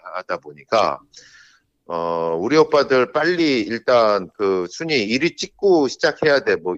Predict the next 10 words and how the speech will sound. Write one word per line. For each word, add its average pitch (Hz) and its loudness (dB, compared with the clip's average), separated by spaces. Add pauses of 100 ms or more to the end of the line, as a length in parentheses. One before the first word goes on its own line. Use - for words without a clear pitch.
이, 135 -10
이런 190 2
어떤 139 0
사랑하는 147 0
마음에 98 0
기획사의 104 -2
어떤 90 -6
마케팅이 87 -10
결합이 80 -10
돼가지고 82 -10